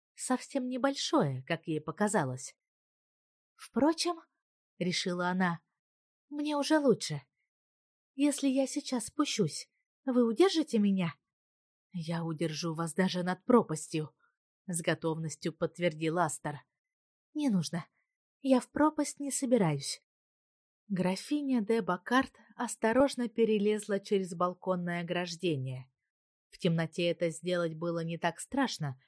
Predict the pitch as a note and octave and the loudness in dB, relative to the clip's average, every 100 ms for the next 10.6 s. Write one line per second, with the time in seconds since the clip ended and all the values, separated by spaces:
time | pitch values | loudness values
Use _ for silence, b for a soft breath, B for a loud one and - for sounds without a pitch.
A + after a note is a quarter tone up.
0 | b F3+ E3 E3 D#3+ E3 D#3 D#3 F#3+ G3 | b -2 0 -4 -2 -2 -2 -4 -4 -4
1 | - D3 C3 B2+ B2 _ _ _ _ _ | -2 -2 -2 -6 -10 _ _ _ _ _
2 | _ - G3 G3+ D#4 D#4+ D4 C#4+ B3 B3 | _ -2 0 2 4 4 2 -4 -4 -6
3 | - C#4+ C#4+ B3+ B3 - A#3 G#3+ G#3 G3+ | -4 -4 -2 -2 -4 -2 -2 -2 -2 2
4 | G#3+ G#3+ G#3+ G#3 G3 F#3 A#3 B3 - D#3 | 2 2 0 -2 -2 2 4 4 0 -6
5 | C3 _ _ _ _ _ _ G3 F3+ - | -6 _ _ _ _ _ _ 2 2 2
6 | E3+ E3+ F#3+ - b b G#3+ G#3 - - | -2 -2 -4 -8 b b 0 0 0 -2
7 | G3 G#3+ A3 F#3+ F3 F3+ F#3 G3+ G3+ G3+ | 2 2 0 -2 -2 -2 0 0 -2 -2
8 | E3 G#3 C4 - C4 B B B3+ B3+ A#3 | -2 0 -2 -2 -4 B B -4 -2 2
9 | A3 G3+ G#3+ G#3 G3 G3 G3 G#3+ G3 A3+ | 0 2 -2 -4 -4 -6 -4 -6 -4 0
10 | B3+ G3+ C3+ - C3+ C3 | 2 2 -2 -6 -8 -10